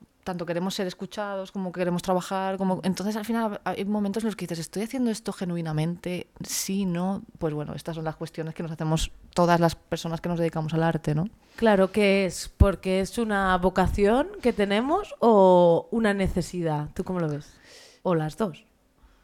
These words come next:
Speaker 2: ¿O ninguna?
Speaker 1: Pues mira, yo con, con algunas amigas he comentado esto, que yo amo hacer lo que hago, me siento súper afortunada, estoy muy agradecida, pero hago música, pero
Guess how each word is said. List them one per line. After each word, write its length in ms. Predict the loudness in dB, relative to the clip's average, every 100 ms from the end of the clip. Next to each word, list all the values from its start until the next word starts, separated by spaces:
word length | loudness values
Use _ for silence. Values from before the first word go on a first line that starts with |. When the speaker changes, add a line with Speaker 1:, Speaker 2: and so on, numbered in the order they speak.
| _ _
Speaker 2:
¿O 140 | 0
ninguna? 400 | 0 2 0 0 -8 _ _ _ -20 _
Speaker 1:
Pues 180 | 12 12
mira, 260 | 8 4
yo 360 | 2 2 2 0
con, 320 | -2 -4 -6 -6
con 240 | 0 2
algunas 320 | 2 2 2
amigas 260 | 2 2 2
he 60 | 0
comentado 480 | 2 2 2 2
esto, 300 | 0 -2 -4
que 160 | -2 -2
yo 360 | -2 -2 -4 -6 _ _ _ _ _ _ _ _
amo 320 | 0 2 4
hacer 260 | 4 2 2
lo 120 | 2
que 120 | 0
hago, 400 | 0 0 -2 -4 -6 _ -20 -20 _ _ _ _ _ -6
me 120 | -4
siento 720 | -2 -2 0 2 4 4 2
súper 380 | 0 0 0 2
afortunada, 720 | 0 -2 -2 -4 -4 -4 -6 -12 -20 -20 -20 _ -12
estoy 240 | -6 -4
muy 180 | -2 0
agradecida, 560 | 2 2 2 0 2
pero 480 | 4 6 6 4 0 -10 _ _ _ _ _ _ _
hago 200 | -2 4
música, 420 | 4 4 2 0 0
pero 220 | 0